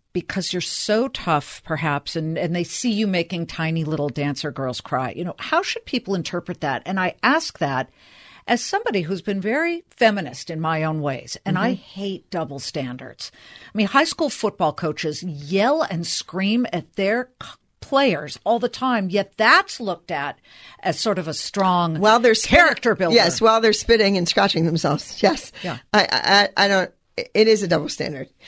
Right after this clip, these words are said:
Speaker 2: I think because it's feminine, because it's women usually. Uh,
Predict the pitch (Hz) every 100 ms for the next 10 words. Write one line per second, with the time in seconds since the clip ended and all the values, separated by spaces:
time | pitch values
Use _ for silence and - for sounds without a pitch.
0 | - - 208 247 247 247 233 214 180 -
1 | 185 175 185 202 180 180 165 - 160 160
2 | 165 180 165 165 160 160 180 208 - -
3 | - - 180 175 175 175